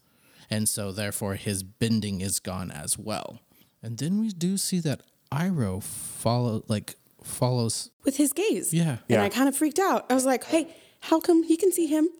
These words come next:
Speaker 1: Yeah.
Speaker 2: And, like,
Speaker 1: Even,
Speaker 2: literally
Speaker 1: even
Speaker 2: nobody
Speaker 1: his
Speaker 2: else
Speaker 1: own
Speaker 2: can.
Speaker 1: spirit guide, his own animal spirit guide, Appa, can't see him.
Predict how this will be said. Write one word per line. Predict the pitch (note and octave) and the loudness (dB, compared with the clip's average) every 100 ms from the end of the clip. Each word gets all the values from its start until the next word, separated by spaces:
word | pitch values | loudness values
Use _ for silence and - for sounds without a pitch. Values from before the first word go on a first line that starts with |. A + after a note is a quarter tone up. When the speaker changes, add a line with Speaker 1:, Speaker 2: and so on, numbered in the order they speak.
| - | -4
Speaker 1:
Yeah. | F#3 F#3+ - - | -2 -2 -2 2
Speaker 2:
And, | C4+ | 6
like, | G#3 | 6
Speaker 1:
Even, | A3+ | 6
Speaker 2:
literally | D4+ D4+ D4+ | 4 6 6
Speaker 1:
even | C#4+ | 6
Speaker 2:
nobody | D4 - | 6 4
Speaker 1:
his | |
Speaker 2:
else | - C#4 | 4 2
Speaker 1:
own | - | 2
Speaker 2:
can. | - | 2
Speaker 1:
spirit | - F#3+ - - | 2 0 -4 -8
guide, | B2 G2 E2+ G2 | -4 -4 -4 -6
his | C3+ C3 | -4 0
own | D3+ D#3 C3+ | 0 0 2
animal | C#3 D3 C#3 | 2 4 2
spirit | - C#3+ C3+ | 2 0 0
guide, | A#2 G2+ F#2 - _ _ _ _ _ _ - | 0 0 -2 -8 _ _ _ _ _ _ -2
Appa, | D#3 - F#2+ F2 - _ _ _ - | -2 0 -4 -4 -10 _ _ _ -4
can't | B2+ A2+ - | 0 0 0
see | - - | -2 -4
him. | - G1+ | -12 -10